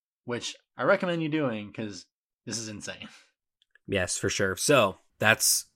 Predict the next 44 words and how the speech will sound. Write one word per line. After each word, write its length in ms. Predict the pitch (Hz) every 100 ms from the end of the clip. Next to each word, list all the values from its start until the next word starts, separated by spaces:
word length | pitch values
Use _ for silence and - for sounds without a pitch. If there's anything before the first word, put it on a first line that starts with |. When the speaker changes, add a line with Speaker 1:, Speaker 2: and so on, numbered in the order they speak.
| _
Speaker 2:
our 120 | 107
hot 200 | 101 107
seat 140 | - 107
for 180 | -
this 200 | 95 92
week. 280 | 98 95 98 - _
So 140 | -
now 100 | 117
we're 80 | 120
gonna 160 | 117 117
move 220 | 113 110
into 640 | 107 101 107 104 101 101 _
Dave's 260 | 117 107 104
fun 160 | 120 110
fact 280 | 143 160
of 80 | 104
the 80 | 98
week. 320 | 95 120 - _ _ _ _ _
Uh, 500 | - 101 98 95 95 98 _ _
last 380 | 117 117 123 -
time 480 | 123 113 113 147 - _ _ _ _ _ _ _ _ _ _ _ _ -
I 300 | 107 101 - - _
<laughs> 260 | _ _ -
gave 200 | 143 147
you 60 |
the 80 | 131
history 300 | 127 135 139
of 80 | 120
the 60 | 107
smiley 400 | - 143 135 98
face, 380 | 92 98 - - _ _ _ -
um, 520 | 95 92 92 92 92 _ _ _ _ _ _
which 420 | 101 95 - - - _ _ _ _ -
I 80 | 233
thought 140 | 185
was 100 | 104
pretty 220 | - 95
interesting. 360 | 95 - - 127
I 40 |
thought 120 | 151 135
it 40 |
was 100 | 95
kinda 180 | 101 98
fun. 260 | - 104